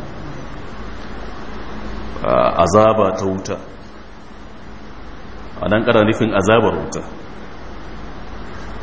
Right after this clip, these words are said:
A, shi yasa ma ya zo a ruwaya cikin Musnad at-Tayalisi da Sunan al-Kubra ta al-Imam Abu Bakr al-Bayhaqi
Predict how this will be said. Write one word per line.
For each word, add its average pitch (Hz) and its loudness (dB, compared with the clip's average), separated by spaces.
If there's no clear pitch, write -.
A, 71 4
shi 104 4
yasa 107 8
ma 104 6
ya 101 6
zo 107 4
a 98 6
ruwaya 92 6
cikin 95 -2
Musnad 98 -2
at-Tayalisi 95 2
da 73 2
Sunan 98 4
al-Kubra 92 4
ta 92 6
al-Imam 90 2
Abu 87 2
Bakr 95 4
al-Bayhaqi 90 4